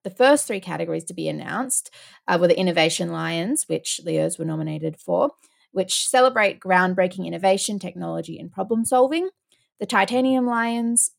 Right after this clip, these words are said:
celebrating game-changing creativity. And Glass, the Lion for Change, which celebrates culture-shifting creativity. Overarchingly from these three categories, the biggest trends that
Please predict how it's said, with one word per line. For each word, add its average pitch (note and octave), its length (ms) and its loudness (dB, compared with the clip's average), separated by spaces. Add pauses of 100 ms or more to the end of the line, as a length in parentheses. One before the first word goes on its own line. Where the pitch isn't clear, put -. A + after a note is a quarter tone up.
(140)
celebrating F#3 580 2
game-changing F3 640 -2
creativity. A3+ 680 -6 (560)
And F#3 300 0
Glass, F#3+ 400 2
the G3+ 80 -2
Lion E3 260 0
for E3 80 -6
Change, D#3 380 -4
which - 220 -8
celebrates D#3+ 480 -2
culture-shifting E3+ 720 -8
creativity. - 680 -18 (920)
Overarchingly F#3 840 2
from E3 240 -6
these E3 200 -8
three E3+ 160 -8
categories, E3+ 500 -4
the F#3 100 -6
biggest F#3 320 -2
trends E3+ 300 0
that - 100 -6